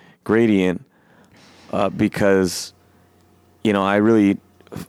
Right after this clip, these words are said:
fought to make the tour happen when the bookings weren't going great or certain things, you know, schedules weren't lining up or you didn't know if your record was gonna be done. And, y-,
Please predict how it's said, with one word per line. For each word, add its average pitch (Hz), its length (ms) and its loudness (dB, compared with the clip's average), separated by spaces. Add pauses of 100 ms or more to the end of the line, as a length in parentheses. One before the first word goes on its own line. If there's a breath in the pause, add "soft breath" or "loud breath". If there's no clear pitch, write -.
(140)
fought 127 380 0
to 117 100 0
make 117 360 0
the 101 140 0
tour 110 420 0
happen 92 560 -4 (340)
when 92 460 -2 (600 loud breath)
the 78 180 -4
bookings 110 360 -2
weren't 104 140 -2
going 101 180 0
great 101 240 0
or 95 80 0
certain 107 280 0
things, 95 320 -2 (480 loud breath)
you 95 180 -4
know, 87 140 -2
schedules 120 360 -2
weren't 117 140 -2
lining 110 240 -2
up 101 220 -4
or 95 60 0
you 113 120 0
didn't 135 140 0
know 117 100 2
if 107 120 -4
your 110 100 2
record 110 160 0
was 101 120 -4
gonna 104 160 -2
be 104 160 -2
done. 98 300 0
And, 92 180 -2 (840 loud breath)
y-, 82 100 -6